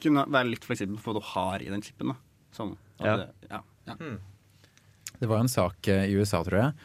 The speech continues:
Speaker 3: eh, som ble dysset litt ned av, eh, bankene, der man kunne rett og slett ta en skanner i nærheten av vesken til noen som hadde et bankkort med en N F C-brikke.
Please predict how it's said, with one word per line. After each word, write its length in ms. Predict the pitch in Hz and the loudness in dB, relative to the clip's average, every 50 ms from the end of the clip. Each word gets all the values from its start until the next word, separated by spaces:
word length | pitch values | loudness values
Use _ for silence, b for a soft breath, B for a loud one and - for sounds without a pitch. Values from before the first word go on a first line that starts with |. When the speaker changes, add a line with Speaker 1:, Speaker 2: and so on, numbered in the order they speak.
| B B B B B | B B B B B
Speaker 3:
eh, 140 | - 107 104 | 0 0 2
som 160 | 104 107 110 | 2 2 2
ble 80 | 107 104 | 2 2
dysset 280 | 107 113 101 - 95 - | 2 0 0 0 0 0
litt 140 | 98 90 92 | 0 0 2
ned 240 | 90 92 95 98 92 | 2 2 2 2 4
av, 200 | 95 92 90 90 | 2 2 2 4
eh, 180 | 92 95 95 95 | 4 4 4 2
bankene, 480 | 95 104 98 82 - 85 82 101 117 123 | 2 2 0 0 0 0 0 2 2 4
der 180 | 104 92 95 90 | 4 4 4 2
man 160 | 92 92 92 | 2 0 0
kunne 480 | - 92 90 92 92 92 92 95 95 - b b b b b b b | 0 0 0 0 2 2 2 2 0 -2 b b b b b b b
rett 180 | 110 101 101 104 | 0 0 2 2
og 60 | 98 | 0
slett 100 | 110 107 | 0 2
ta 100 | 104 104 | 2 2
en 60 | 104 110 | 2 2
skanner 440 | - - - 127 101 92 101 113 120 | 0 0 2 2 4 4 4 2 2
i 40 | 127 | 4
nærheten 340 | 113 95 90 87 90 98 113 | 4 4 4 4 2 2 0
av 100 | 113 110 | 0 0
vesken 360 | 113 107 - - 123 151 160 | 0 -2 -2 -2 -2 -2 0
til 100 | - 139 | 0 0
noen 120 | 120 104 104 | 0 2 2
som 80 | 107 101 | 2 2
hadde 120 | 95 101 | 2 2
et 60 | 101 | 2
bankkort 460 | 90 92 87 82 - - 120 - - | 0 0 -2 0 -2 -2 -4 -2 -2
med 160 | 101 92 90 87 | 0 0 2 2
en 100 | 92 90 | 0 0
N 40 | |
F 80 | 95 95 | -2 -2
C-brikke. 440 | - 90 82 78 90 - - 143 | 0 0 0 2 0 0 0 -2